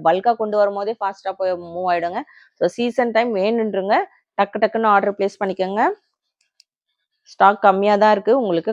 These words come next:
கான்ட்ராஸ்ட் கலர்ல பல்லு, பிளவுஸ் வந்துரும். இது எல்லாமே வந்து உங்களுக்கு ஹேண்ட்மேட்லயே கொண்டு வந்திருக்கிறதுனால சாரில ஸ்டெயின்ஸ் இருக்கலாம். அது சாண்ட் ஸ்டெயின்ஸுங்க. நீங்க சன்லைட்ல ட்ரை பண்றதுனால ஸ்டெ-, ஸ்டெயின்ஸ் தான் கரை. அதெல்லாம் நீங்க வாஷ் பண்ணீங்கனாலுமே ரிமூவ் ஆயிடும்.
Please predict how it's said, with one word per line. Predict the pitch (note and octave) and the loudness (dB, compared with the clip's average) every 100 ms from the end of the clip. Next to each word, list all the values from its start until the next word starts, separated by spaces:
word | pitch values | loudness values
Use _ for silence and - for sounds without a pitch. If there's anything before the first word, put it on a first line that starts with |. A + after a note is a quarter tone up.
| - | 2
கான்ட்ராஸ்ட் | F#3 G3 G#3+ A#3+ - | 4 4 2 -4 -2
கலர்ல | G3 F#3+ G3+ F4 - _ _ _ _ _ _ _ _ _ _ _ - | 0 0 2 0 -4 _ _ _ _ _ _ _ _ _ _ _ 0
பல்லு, | G3+ G#3 A3+ | 2 4 2
பிளவுஸ் | G#3 F#3+ G#3 G3 | 4 4 4 -2
வந்துரும். | F3 D#3 - _ _ - | -4 -4 -8 _ _ -8
இது | F#3+ G#3 | 0 2
எல்லாமே | G3 A3 A3 A3+ B3 | 4 4 2 2 0
வந்து | G#3 G3+ C4+ | -2 0 -2
உங்களுக்கு | A#3+ G3+ F#3 A3+ A#3 | 0 -2 0 -2 -2
ஹேண்ட்மேட்லயே | F3+ G3 A3+ A3+ G3+ A3 | 0 0 0 -2 -2 -4
கொண்டு | A3 G#3 G#3 | -4 -4 -2
வந்திருக்கிறதுனால | G#3+ F#3+ F#3 F#3+ F#3+ G3+ D#4+ _ _ _ | -2 -4 -4 -4 -2 -2 -4 _ _ _
சாரில | - F#3+ G#3 G#3+ A3 | 0 4 4 4 0
ஸ்டெயின்ஸ் | B3 - G#3 A#3+ A#3 | -2 -4 -4 -4 -2
இருக்கலாம். | G3+ F3+ G3+ A3 D4+ - | -4 -2 -2 -2 -4 -8
அது | - F3+ - | -8 -8 -8
சாண்ட் | - F#3 G#3+ B3+ A#3+ - | -4 0 2 2 0 -4
ஸ்டெயின்ஸுங்க. | - F#3 F#3+ F#3 F#3 F3+ C4 - _ _ _ F3+ | -10 -6 -4 -4 -8 -6 -6 -6 _ _ _ -8
நீங்க | F#3 F3+ F3+ | -2 0 0
சன்லைட்ல | F#3 G#3 A#3 A3 G#3 G#3+ | -2 0 0 0 -2 -2
ட்ரை | - G3 G#3 | 2 0 0
பண்றதுனால | G3+ G3 F3+ F3+ F3+ A3 | -2 -2 -2 -2 -4 -6
ஸ்டெ-, | - F#3 F3 D#3+ D3+ | -4 -2 0 0 -2
ஸ்டெயின்ஸ் | - F#3 F3 F3 | -6 -6 -6 -6
தான் | - G3 | -6 -4
கரை. | G3+ E3+ F#3 C4 | -2 0 2 2
அதெல்லாம் | F3 E3 F#3+ | 0 -4 -4
நீங்க | F#3+ E3+ | -6 -2
வாஷ் | E3 G3 - | -2 -2 -4
பண்ணீங்கனாலுமே | G#3 F#3+ F3+ F3 G3+ | -8 -8 -6 -6 -4
ரிமூவ் | G3 F#3+ F#3+ | -6 -6 -2
ஆயிடும். | F3+ F#3 | -2 -2